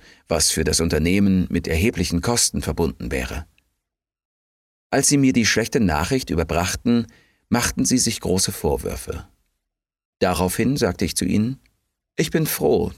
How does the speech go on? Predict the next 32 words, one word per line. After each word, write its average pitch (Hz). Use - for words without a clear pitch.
dass -
Sie -
zugeben, 76
dass -
Sie -
die 60
C -
Ds 98
ersetzen 85
müssen. 73
Heute 156
haben 156
Sie 139
viel 123
Geld 82
verloren. 62
Kommen 131
Sie 120
morgen 123
wieder 120
und -
versuchen 104
Sie, 101
es -
besser 110
zu -
machen. -
Und 113
lassen 143
Sie 175
uns 117
herausfinden, 98